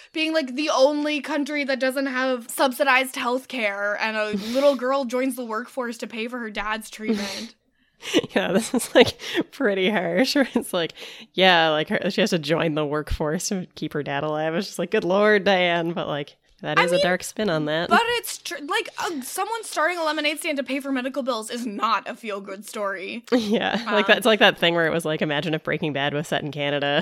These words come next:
Speaker 2: <laughs> It's like, science teacher just goes and gets his cancer treatment.
Speaker 1: Well, yeah, it's, and it's just like, uh, I feel like a lot of the time we'll see stories like that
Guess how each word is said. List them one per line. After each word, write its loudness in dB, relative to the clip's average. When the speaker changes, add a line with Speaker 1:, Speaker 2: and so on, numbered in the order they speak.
Speaker 2:
<laughs> 0
It's 0
like, -8
science 0
teacher -4
just -6
goes 0
and -8
gets -6
his -8
cancer -6
treatment. -6
Speaker 1:
Well, -6
yeah, 0
it's, -8
and -4
it's -10
just -10
like, -6
uh, -2
I -4
feel -6
like -6
a -4
lot 0
of -4
the -6
time -6
we'll -8
see -10
stories -8
like -8
that -2